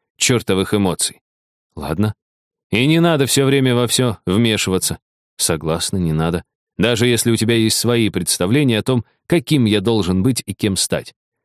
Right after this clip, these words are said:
Нечего перекладывать на меня свои собственные мечты и ожидания, понимаешь? Я не твоя собственность.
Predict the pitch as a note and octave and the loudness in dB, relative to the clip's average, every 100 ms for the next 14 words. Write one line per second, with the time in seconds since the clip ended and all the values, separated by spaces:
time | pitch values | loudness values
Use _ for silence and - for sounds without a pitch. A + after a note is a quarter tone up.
0 | _ - G2+ C3 D#3+ - D#3+ C3+ C3+ - | _ -2 2 2 2 0 0 0 -2 0
1 | C#3 G#2+ G#2+ A#2+ A#2+ A2+ - A2+ A2 B2 | 0 0 0 0 0 0 0 0 0 0
2 | - G#2+ G#2 G#2 G#2 - C3 G#2+ G#2 A2+ | -2 0 0 2 0 0 0 2 0 0
3 | G#2 F2+ G#2+ B2 E3+ C3 - _ _ _ | 0 0 0 0 0 -2 -6 _ _ _
4 | _ - F2 G#2 G#2 G#2 G#2+ G2+ A#2+ - | _ -4 -2 0 0 0 0 0 -2 -4
5 | D#2+ B1+ - | -8 -10 -14